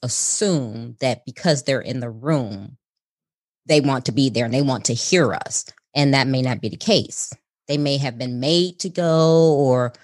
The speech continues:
they had no other alternative, whatever. Um, so that's a great point to make. And for people to really understand that, that, okay, m-, it's nothing personal.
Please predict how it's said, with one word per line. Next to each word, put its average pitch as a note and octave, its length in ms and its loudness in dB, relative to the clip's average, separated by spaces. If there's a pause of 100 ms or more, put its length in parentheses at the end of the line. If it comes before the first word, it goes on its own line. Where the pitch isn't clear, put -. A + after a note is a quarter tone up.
(280)
they A2+ 80 -8
had A#2+ 120 0
no A#2+ 120 0
other A2+ 240 -2
alternative, F3+ 1160 4 (220)
whatever. E3 640 4 (520)
Um, C3+ 400 0
so C#3 520 4 (140)
that's G3 240 2
a G3 80 0
great E3 340 2
point D3 320 -2
to - 80 -2
make. B2 320 2
And B2 300 0
for B2 140 0
people D#3 380 -2
to - 140 -2
really C3+ 540 4 (140)
understand B2+ 720 -2
that, D2+ 220 -6
that, - 280 -4
okay, A#2+ 460 -2 (320)
m-, G#3+ 180 -2
it's B3 140 0
nothing B3+ 280 0
personal. B3 520 -2